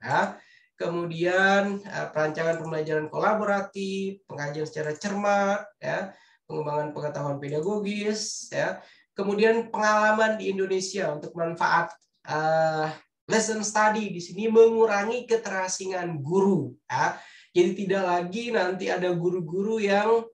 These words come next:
ini ya, yang single fighter ya. Jadi maksudnya guru tersebut mengerjakan semuanya sendiri. Ya, jadi tidak ada proses tahapan diskusi, tidak ada kolaborasi,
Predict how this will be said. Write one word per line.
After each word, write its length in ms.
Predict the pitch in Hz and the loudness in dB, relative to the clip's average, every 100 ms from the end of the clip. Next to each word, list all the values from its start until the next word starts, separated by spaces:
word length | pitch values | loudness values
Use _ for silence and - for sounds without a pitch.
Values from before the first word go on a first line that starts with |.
| _ _ _ _ _ _ | _ _ _ _ _ _
ini 400 | 175 196 202 156 | -4 0 0 0
ya, 280 | 165 208 220 | 0 -2 -4
yang 200 | 202 185 190 | -2 -2 -2
single 480 | 220 214 220 208 - | -4 0 0 0 -4
fighter 720 | 202 214 - 202 123 - - | -4 -4 -4 -4 -2 -4 -6
ya. 400 | 131 165 208 - - _ _ | -2 -2 -2 -6 -20 _ _
Jadi 160 | 165 196 | 0 2
maksudnya 480 | 196 196 190 208 | 2 0 -2 -2
guru 320 | 196 185 196 202 | 2 2 2 0
tersebut 440 | 196 202 196 196 | -4 -4 -4 -4
mengerjakan 600 | 190 190 185 185 196 202 | -2 0 0 0 0 -2
semuanya 680 | 233 233 233 220 214 214 208 | -2 -2 2 2 2 0 -4
sendiri. 760 | - 202 190 196 208 185 127 - _ _ | -6 -8 -6 -2 -2 -2 -6 -16 _ _
Ya, 240 | - 156 175 | -8 -2 0
jadi 240 | 175 175 | 0 0
tidak 260 | 175 170 160 165 | 0 0 2 2
ada 160 | 165 165 | 2 0
proses 400 | 151 160 156 - | -6 -8 -8 -6
tahapan 400 | 160 160 156 151 | -6 -4 -6 -4
diskusi, 880 | 214 - 196 185 - 196 190 190 | -4 -4 -6 -6 -4 -6 -6 -8
tidak 200 | 180 165 156 | -6 -2 -2
ada 100 | 156 | -2
kolaborasi, 1040 | 151 156 196 190 190 190 185 - 190 190 | -2 0 0 0 0 0 0 -4 -8 -8